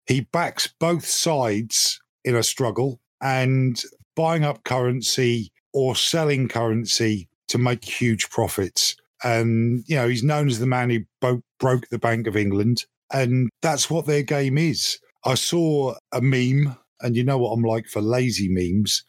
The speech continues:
but it was a list of all the presidents, well, not all the presidents, but maybe five or six presidents before Trump,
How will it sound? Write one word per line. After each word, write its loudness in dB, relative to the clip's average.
but 0
it -2
was -2
a 0
list 0
of -2
all 0
the 0
presidents, -2
well, -2
not 2
all 2
the -4
presidents, 0
but 0
maybe 0
five 0
or 0
six -2
presidents 0
before -2
Trump, -2